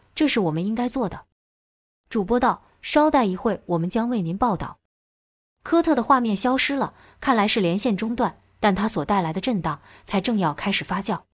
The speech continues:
这个蓝眼就是当初海森博士这么有自信和科特说他有办法把这些超能力者找回来的原因。蓝眼便是侦测能力者等级的缩小版机器，只要是能力者，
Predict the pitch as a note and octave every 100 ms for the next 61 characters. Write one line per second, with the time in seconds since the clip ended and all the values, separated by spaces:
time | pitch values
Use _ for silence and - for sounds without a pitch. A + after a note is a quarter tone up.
0 | _ _ _ _ _ _ _ - F4+ C#4+
1 | F#3+ C4+ C4 D#3 - - A3 E3+ G#3 A3
2 | A#3+ A3+ D#3 D3 A3+ A#3+ E3 G#3 A3 B3+
3 | G#3+ D#3+ C#3 A#3+ G3+ G#3+ E3 D#3+ - A#3+
4 | A#3+ F#3+ - A3 A3 E3 - G3 E3 D3+
5 | D#3 D3+ F3 F3+ - A3 G#3 F3+ A3+ F#3
6 | D#3 - D3+ - E3 G#3+ F3+ C#3+ D3 F3
7 | G3+ _ _ _ _ _ _ _ _ F4
8 | E4+ D#4+ F#3+ - - A#3 G#3 E3+ A#3 B3
9 | A#3+ F3 D#3+ A3 F#3+ E3 F3 D3+ C#3 D#3+
10 | F#3 - A3+ F#3 E3 C#3 - F#3 - G3+
11 | - - - - G3+ A3 A#3+ G#3 D#3 G#3
12 | A#3+ E3+ -